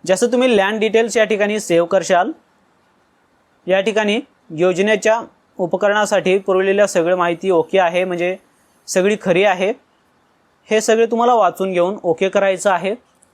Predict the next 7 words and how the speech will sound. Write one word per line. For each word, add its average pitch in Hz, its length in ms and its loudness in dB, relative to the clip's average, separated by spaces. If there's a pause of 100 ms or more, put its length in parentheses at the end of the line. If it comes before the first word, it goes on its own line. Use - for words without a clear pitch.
(2250)
जर 190 140 2
आणखीन 220 400 0
कोणत्या 247 340 0
गावामध्ये 196 520 2
तुमची 220 300 -2
शेतजमीन 180 540 0
असतील 196 380 0